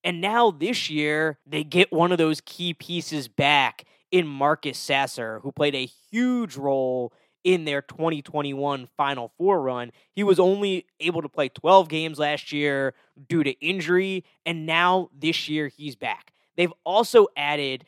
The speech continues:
some really highly ranked recruits i-, a-, in this freshman class, a couple top forty guys who could be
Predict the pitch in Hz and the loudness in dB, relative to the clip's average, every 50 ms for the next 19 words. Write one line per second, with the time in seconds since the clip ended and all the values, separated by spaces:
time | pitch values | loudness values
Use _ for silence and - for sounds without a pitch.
0 | _ _ - - 165 156 147 143 147 147 170 214 233 233 233 226 214 196 185 165 | _ _ -8 -6 -6 -6 -8 -10 -8 -6 -4 -2 -2 -2 -2 -4 -8 -10 -8 -10
1 | 147 - _ _ _ _ _ - 151 165 180 196 202 190 180 180 175 156 143 147 | -10 -10 _ _ _ _ _ 0 2 2 4 4 2 0 0 -2 -4 -4 -2 -2
2 | 156 160 160 151 - 143 139 - _ _ 156 156 151 147 143 131 - - - - | -2 -2 -4 -6 -10 -12 -14 -14 _ _ -4 -2 -2 -2 -2 -4 -6 -10 -12 -12
3 | - - _ _ _ _ - 165 165 156 151 147 - 147 151 151 143 - 156 160 | -12 -14 _ _ _ _ -2 0 0 0 0 -2 -4 -4 -4 -4 -4 -4 -6 -6
4 | 160 160 156 156 - - - 160 160 156 - - - 147 135 - - 139 143 147 | -6 -6 -8 -8 -10 -8 -4 -2 -2 -2 -4 -6 -12 -14 -14 -8 -4 -2 0 0
5 | 147 - - 147 - 190 190 214 190 - - - 165 175 - _ _ - 165 165 | -2 -2 -4 -4 -2 -2 -2 -2 -4 -4 2 4 4 4 4 _ _ -8 -6 -6
6 | 160 151 156 143 147 139 139 135 135 135 135 135 135 127 - - _ _ _ _ | -4 -6 -6 -4 -2 0 0 0 0 -2 -2 -4 -6 -8 -10 -16 _ _ _ _
7 | _ - 196 208 202 196 190 180 - _ _ _ - - 208 240 262 196 170 196 | _ -4 -2 -2 0 -2 -4 -6 -10 _ _ _ -2 2 4 4 4 2 -2 -6
8 | 214 202 190 185 180 175 170 156 | -6 -4 -4 -4 -4 -4 -6 -8